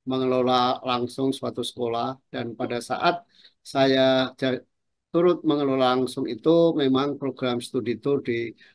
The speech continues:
sekolah saya, saya tiadakan gitu. Eh, kecenderungannya ketika mencari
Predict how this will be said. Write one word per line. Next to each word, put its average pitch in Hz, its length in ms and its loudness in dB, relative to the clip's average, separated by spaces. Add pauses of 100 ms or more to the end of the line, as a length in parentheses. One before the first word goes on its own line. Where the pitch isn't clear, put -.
(100)
sekolah 127 560 0
saya, 123 400 0 (100)
saya 113 460 -6 (400)
tiadakan 117 540 -2 (180)
gitu. 107 240 -12 (1120)
Eh, 165 300 8 (100)
kecenderungannya 151 880 6 (320)
ketika 165 920 4
mencari 165 500 2